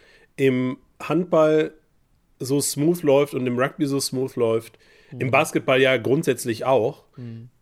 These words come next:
Speaker 1: aber halt gerade im Fußball nicht?
Speaker 2: Also ein Teil, wi-, wi-, natürlich abschließend weiß ich's nicht. Ich hab, ich kann ja auch nur meine subjektive Meinung abgeben.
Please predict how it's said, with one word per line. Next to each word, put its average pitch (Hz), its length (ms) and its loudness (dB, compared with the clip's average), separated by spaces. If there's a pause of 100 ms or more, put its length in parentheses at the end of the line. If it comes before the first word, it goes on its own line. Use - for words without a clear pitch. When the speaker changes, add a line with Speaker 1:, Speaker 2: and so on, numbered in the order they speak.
(160)
Speaker 1:
aber 143 300 2
halt 143 180 0
gerade 156 300 2
im 175 100 -4
Fußball 160 420 -6
nicht? 139 280 -20 (1600)
Speaker 2:
Also 151 360 2
ein 147 260 -4 (320)
Teil, 147 640 -4
wi-, 120 180 -6
wi-, 120 240 -12
natürlich 127 300 -4
abschließend - 460 -10 (100)
weiß 95 200 -10
ich's 107 100 -18
nicht. - 180 -18
Ich - 160 -12
hab, - 160 -8
ich - 140 -20
kann 135 100 -4
ja 123 120 0
auch 123 120 -2
nur 107 320 -6 (400)
meine 107 320 -8
subjektive 107 400 -14
Meinung 101 280 -12
abgeben. 101 300 -16